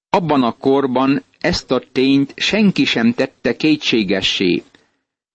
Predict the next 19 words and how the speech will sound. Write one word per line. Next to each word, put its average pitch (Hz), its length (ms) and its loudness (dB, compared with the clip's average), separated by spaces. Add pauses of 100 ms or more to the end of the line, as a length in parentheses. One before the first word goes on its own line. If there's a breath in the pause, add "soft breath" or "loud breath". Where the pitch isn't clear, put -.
(260)
mert 110 280 -2
balgának 139 720 0
tekintették 127 880 -2
volna, 127 640 0 (260)
ha - 200 -2
ezt - 280 -4
tette 127 380 -4
volna 120 420 2
bárki. 117 600 -2 (1900)
Csaknem 139 500 0
kétezer 135 560 0
év 113 260 2
telt 107 360 -2
el, 131 420 -2 (540)
hogy 101 260 0 (140)
több 160 260 -2
ezer 120 360 -2
kilométernyi 120 880 0
távolságban 127 1200 -2